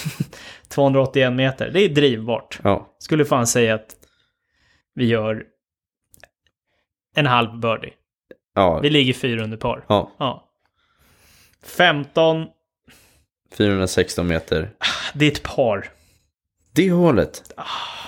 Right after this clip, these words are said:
Speaker 2: Ja, det är ganska tajt ändå.
Speaker 1: Du kan ju liksom under pressen slå en snärj. Vi spelar ju ändå på P G A-touren nu.
Speaker 2: Ja, just
Speaker 1: Det här
Speaker 2: det.
Speaker 1: är ingen sällskapsvarv.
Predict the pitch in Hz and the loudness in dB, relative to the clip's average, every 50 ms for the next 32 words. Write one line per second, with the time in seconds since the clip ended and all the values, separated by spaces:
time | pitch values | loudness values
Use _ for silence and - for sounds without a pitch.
0 | - - - - - - - - - - - - 92 92 92 87 85 80 71 - | -18 -18 -20 -20 -20 -20 -20 -20 -20 -10 -4 -2 0 2 2 2 2 0 0 0
1 | - 95 - - - 71 65 - - - - - - - - _ _ - - - | 0 -2 0 0 0 0 0 -2 -4 -6 -8 -8 -8 -10 -12 _ _ -16 -12 -10
2 | - - - 156 147 147 - - - - 190 185 170 156 147 139 131 131 131 123 | -8 -6 -6 -4 -4 -4 -6 -4 -4 0 0 0 0 0 0 0 0 0 0 -2
3 | - - 123 123 117 - 156 139 135 135 127 - - 151 135 - - - - 120 | -2 -2 -4 -4 -2 0 0 0 0 0 -4 -2 0 -2 0 0 -2 -4 -4 -4
4 | 110 110 - - - - 127 127 123 113 113 113 110 110 - - - 117 110 113 | -4 -4 -4 -4 -4 -2 -2 -2 -2 -2 -4 -6 -6 -6 -6 -6 -4 -4 -4 -4
5 | - - - _ _ _ _ - 143 - - 151 139 135 139 135 131 127 120 - | -6 -12 -20 _ _ _ _ -8 -6 -2 0 2 2 2 2 0 -2 -4 -8 -8
6 | - 139 131 123 135 131 123 117 - - 143 135 120 107 107 - - 107 117 113 | -6 -6 -4 -2 -2 -4 -4 -4 -6 -6 -6 -6 -8 -8 -10 -4 0 2 4 4
7 | 110 110 110 113 110 139 139 151 151 147 147 147 147 160 156 - 151 131 120 - | 4 4 4 4 4 2 2 4 4 4 2 2 2 0 0 0 0 0 0 -4
8 | - 127 117 - 143 139 117 104 | -8 -12 -10 -6 -2 -2 -2 -2